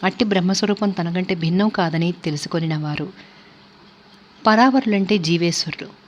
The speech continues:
వాటి అభేదతత్వాన్ని తెలిసిన మహానుభావులు. సర్వ ఉపనిషత్తుల సారం అద్వైత సిద్ధాంతమైన జీవేశ్వర ఐక్యతను ప్రతిపాదించే స్వకీయ ప్రతిజ్ఞను, స్వకీయ ప్రజ్ఞను ప్రతిపాదించారు.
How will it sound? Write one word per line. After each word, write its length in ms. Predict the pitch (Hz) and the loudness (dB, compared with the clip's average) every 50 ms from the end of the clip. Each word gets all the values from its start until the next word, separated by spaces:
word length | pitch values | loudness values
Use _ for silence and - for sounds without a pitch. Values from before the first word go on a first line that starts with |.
| - - - 196 | -20 -18 -4 0
వాటి 280 | 190 196 196 190 196 | 2 2 2 2 0
అభేదతత్వాన్ని 800 | 170 160 165 170 196 196 208 202 - 190 180 - 185 180 175 180 170 | 0 0 2 2 2 2 0 0 -2 -4 -4 -2 -2 0 0 0 0
తెలిసిన 380 | - 165 170 165 - 180 160 | -2 -4 -4 -4 -2 -2 0
మహానుభావులు. 800 | 156 151 151 143 143 156 165 175 170 160 165 160 156 156 165 190 - - - - - - - - - - - - | 0 0 0 0 -2 -2 -2 -2 -2 -2 -2 -4 -4 -6 -8 -10 -14 -20 -20 -20 -20 -20 -20 -20 -20 -20 -16 -10
సర్వ 300 | - - 202 190 196 202 | -4 0 0 0 2 2
ఉపనిషత్తుల 640 | 226 226 220 202 - 220 214 208 - 214 - 196 196 | 0 0 0 0 4 4 4 4 4 2 -2 -2 -2
సారం 440 | 180 - - 170 165 165 175 185 196 - - - - - - | -2 -2 -2 -2 0 0 -2 -4 -4 -8 -14 -20 -20 -6 -2
అద్వైత 380 | 170 170 165 - 214 226 226 240 | -2 -2 0 2 2 2 2 2
సిద్ధాంతమైన 720 | 202 208 185 185 185 185 202 208 202 208 196 202 196 196 | 0 0 -2 0 0 2 4 4 4 4 4 4 4 2
జీవేశ్వర 580 | 180 151 170 175 175 190 196 - - 202 190 180 - 156 | 2 2 0 2 4 4 2 2 2 0 0 0 0 0
ఐక్యతను 400 | 160 165 - 202 196 - 190 185 | -2 -2 -2 -2 -2 0 -2 0
ప్రతిపాదించే 720 | - 180 - 180 - 190 180 170 185 185 180 - 196 180 | -2 -2 -6 -2 0 0 0 2 2 0 0 0 -2 -2
స్వకీయ 480 | 175 - - 185 175 - - 202 208 196 | -2 -2 -4 -4 -4 -2 0 0 2 0
ప్రతిజ్ఞను, 640 | - 175 165 165 - 170 - 180 180 175 170 - - - - - - - - | 0 -2 -6 -6 -6 -8 -4 -2 -2 -2 -2 -4 -6 -14 -20 -20 -20 -14 -8
స్వకీయ 340 | - - 185 180 - 220 226 | -4 -4 -4 -2 0 0 0
ప్రజ్ఞను 500 | 220 - 180 175 156 170 202 214 202 190 - - - - - - | 0 0 -2 -4 0 4 4 4 4 2 0 -10 -20 -20 -10 -8
ప్రతిపాదించారు. 720 | 185 175 - 170 180 170 165 160 156 151 - 151 147 - | -6 -6 -2 -2 -2 -2 0 -2 -4 -4 -4 -6 -6 -10